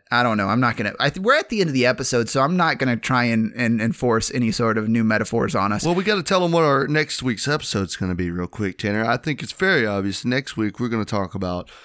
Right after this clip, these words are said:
Speaker 2: oh shit, it has to be Game of Thrones, obviously.
Speaker 1: But, I mean, that's not
Speaker 2: I mean, dude, I liked your, don't get me wrong,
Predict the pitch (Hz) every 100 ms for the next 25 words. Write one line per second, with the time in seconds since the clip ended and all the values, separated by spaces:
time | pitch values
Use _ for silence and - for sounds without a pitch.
0 | - _ _ _ - 139 151 - - 240
1 | 233 - 156 147 - 131 139 - 170 165
2 | 139 131 123 127 147 151 - - 247 311
3 | 330 247 - - 110 113 196 185 110 135
4 | 151 262 - _ _ _ _ _ _ _
5 | _ - 165 131 - 135 131 131 120 -
6 | _ _ _ _ _ _ _ _ _ 151
7 | 160 226 214 - _ _ _ - 147 170
8 | 160 147 - 156 165 127 202 214 147 185
9 | - - 113 147 143 139 127 120 120 185
10 | 220 202 127 147 131 107